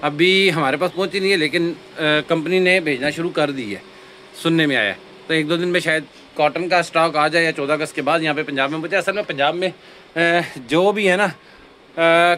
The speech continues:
cotton का रिवाज नहीं है इतना। पंजाब में ladies article में खद्दर,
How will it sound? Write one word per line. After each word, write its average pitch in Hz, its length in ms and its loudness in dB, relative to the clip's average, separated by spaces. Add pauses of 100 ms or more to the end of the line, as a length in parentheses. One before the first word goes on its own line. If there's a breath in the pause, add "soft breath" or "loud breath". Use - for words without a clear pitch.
cotton 185 340 2
का 202 160 4
रिवाज 170 360 4
नहीं 147 220 0
है 139 60 -2
इतना। 156 180 0 (600 loud breath)
पंजाब 165 300 2
में 208 120 2
ladies 185 360 0
article 185 320 2
में 202 160 0
खद्दर, 175 400 0